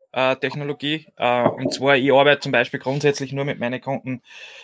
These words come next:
äh, mit Microsoft Teams, mit SharePoint und genau, also generell Office drei fünfundsechzig oder Microsoft drei fünfundsechzig.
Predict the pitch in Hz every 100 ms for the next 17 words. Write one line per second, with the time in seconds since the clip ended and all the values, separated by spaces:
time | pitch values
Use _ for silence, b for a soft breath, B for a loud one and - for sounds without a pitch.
0 | B - 123 123 123 123 127 123 - 123
1 | 127 - 139 - - 160 190 - - 131
2 | 131 127 117 - 127 - 143 143 143 143
3 | - 123 123 123 117 - 120 113 120 117
4 | 127 123 127 117 117 127 120 117 131 135
5 | 123 117 - 117 113 117 113 - 110 131
6 | 147 147 - -